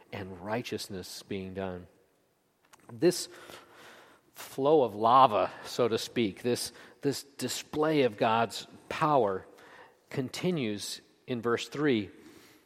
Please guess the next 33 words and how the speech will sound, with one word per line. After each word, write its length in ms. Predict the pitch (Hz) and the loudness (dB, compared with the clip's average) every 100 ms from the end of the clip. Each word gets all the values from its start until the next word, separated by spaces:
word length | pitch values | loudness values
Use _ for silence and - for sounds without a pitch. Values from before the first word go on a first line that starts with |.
| - | -14
with 120 | 120 | -6
a 40 | 127 | -4
little 380 | 139 151 117 - - _ - | 0 0 -2 -8 -20 _ -20
break. 480 | 117 113 131 131 - - - - _ _ _ - | -10 2 2 2 -4 -20 -20 -20 _ _ _ -10
"The 120 | 113 | -8
Lord 280 | 110 123 117 | -4 -4 -4
is 80 | |
slow 560 | - - - 127 139 131 | -6 -10 -4 0 0 0
to 220 | - - | -4 -8
anger. 500 | 110 101 95 90 82 _ _ _ _ | -6 -6 -6 -10 -12 _ _ _ _
He's 240 | - 107 95 | -14 -12 -12
great 420 | - 101 107 107 | -12 -4 -2 -2
in 200 | 104 95 | -8 -12
power." 500 | - 98 98 85 80 _ _ _ _ _ _ - | -6 -2 0 -2 -8 _ _ _ _ _ _ -14
Y-, 120 | 160 | -14
you 180 | - 170 | -12 -6
know, 80 | 151 | -6
he's, 220 | 135 156 - _ | -4 -8 -10 _
he's 180 | 165 165 | -12 -8
not 240 | 196 233 | -8 -6
just 320 | - 151 - _ _ _ _ _ _ _ _ _ _ _ - 113 | -6 -8 -10 _ _ _ _ _ _ _ _ _ _ _ -20 -12
whipping 340 | 120 185 160 127 | -4 -2 0 -2
back 400 | 139 143 143 - | 0 2 2 0
and, 240 | 117 101 - - - | -4 -4 -14 -20 -8
and 260 | 123 110 107 _ _ | -6 -4 -8 _ _
knocking 380 | 123 131 139 156 | -8 -4 -2 -2
people 280 | - 165 120 | -2 -2 0
down. 540 | 107 120 131 110 95 87 - - | 2 4 4 2 0 -10 -20 -10
He's 200 | 147 - | -8 -4
not 240 | 170 190 | -6 -4
capricious 840 | 151 - 190 185 - - - - - | -8 -6 -4 -4 -4 -8 -10 -14 -10
in 200 | 127 113 | -8 -6
his 380 | 117 113 101 | -2 -2 -4